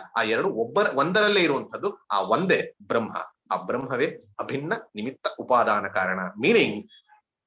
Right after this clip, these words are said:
the God himself is appearing as the world.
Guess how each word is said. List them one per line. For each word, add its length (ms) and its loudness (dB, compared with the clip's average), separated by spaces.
the 140 -6
God 600 4
himself 480 2
is 80 -6
appearing 520 0
as 340 -10
the 140 -8
world. 300 -6